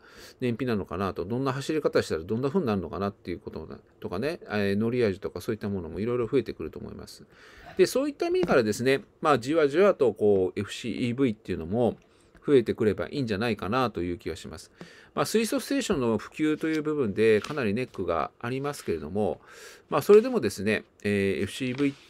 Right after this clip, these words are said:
ていうものの、お、必要性を少しずつ解いてるトヨタさんっていうのは、まあ、偉いなという気はしますよね。まあ、なかなかね、このインフラ整備までを考えてやっていくっていう中では、やっぱり国を挙げてとか、他の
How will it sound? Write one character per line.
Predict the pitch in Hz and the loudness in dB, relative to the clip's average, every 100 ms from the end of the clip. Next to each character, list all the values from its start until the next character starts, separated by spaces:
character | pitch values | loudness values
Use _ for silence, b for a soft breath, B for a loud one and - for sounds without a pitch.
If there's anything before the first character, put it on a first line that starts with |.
| - | -12
て | 98 | -6
い | 90 | -4
う | |
も | 87 92 | -4 -8
の | 82 | -6
の、 | 98 127 107 - | -2 0 0 0
お、 | 98 92 92 | 0 0 -2
必 | - - | -6 0
要 | 135 | 0
性 | 131 147 156 - _ B B B B - | 2 0 0 -2 _ B B B B -2
を | 127 107 | 0 0
少 | - | -2
し | 123 | -2
ず | 226 | -2
つ | 208 | -4
解 | 143 127 | -2 0
い | |
て | 113 | 2
る | 95 90 - | 2 0 0
ト | 139 | -2
ヨ | |
タ | 113 | -2
さ | 92 | -4
ん | 85 | -6
っ | |
て | - | -8
い | 80 | -10
う | |
の | |
は、 | 78 | -8
ま | 92 113 85 - | -2 0 -2 -4
あ、 | |
偉 | 92 92 87 | -8 -6 -6
い | |
な | 107 135 131 | -2 -2 -2
と | 87 | -2
い | 95 92 | -2 -2
う | 90 | -6
気 | - | -6
は | 90 87 | -6 -8
し | - | -10
ま | 101 92 | -10 -10
す | - | -14
よ | - | -10
ね。 | 117 131 - B B B B B B B B B B B _ _ - | -6 -6 -8 B B B B B B B B B B B _ _ -4
ま | 131 | 0
あ、 | |
な | 151 | 4
か | 220 240 | 6 6
な | 247 | 6
か | 240 | 6
ね、 | 226 147 | 6 6
こ | 113 135 | 4 2
の | 135 131 131 127 127 127 127 123 123 120 | 4 6 6 6 6 6 6 6 4 4
イ | 190 | 4
ン | 220 | 4
フ | 233 | 6
ラ | 240 | 6
整 | 226 254 226 | 8 4 4
備 | 156 | 4
ま | 120 | 2
で | 104 | 2
を | 95 | 2
考 | - 131 135 147 123 | 0 -4 -2 0 0
え | |
て | 101 | 0
や | 90 | -4
っ | |
て | 90 - | -4 -6
い | 107 | -2
く | 127 | 0
っ | 123 | -2
て | - | -4
い | 92 | -6
う | |
中 | 92 98 | -4 -6
で | 85 | -4
は、 | 87 117 113 | 0 2 4
や | 98 | 4
っ | |
ぱ | - | 2
り | 110 | -4
国 | - 127 127 | -4 -2 0
を | |
挙 | 127 123 | 0 0
げ | |
て | 131 | -2
と | 117 92 | -2 -6
か、 | - 95 | -4 -4
他 | 90 98 117 | -4 -6 -4
の | 113 | -4